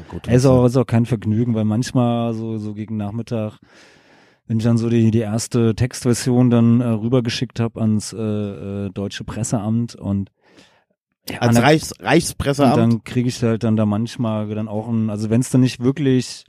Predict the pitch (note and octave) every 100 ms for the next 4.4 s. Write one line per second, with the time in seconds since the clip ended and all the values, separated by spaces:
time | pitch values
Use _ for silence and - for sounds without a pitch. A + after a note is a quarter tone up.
0 | _ _ _ - G#2+ B2+ C3+ A2+ A2 B2
1 | C3 C3 B2+ A2+ A#2 A#2+ A#2+ A#2+ A#2 A2+
2 | A#2+ G#2+ A2 G2+ A#2 C3 G#2 G2+ B2+ C#3
3 | C3 A#2 A2 A2 G#2+ - - A2 A#2 -
4 | G#2+ G#2+ G#2+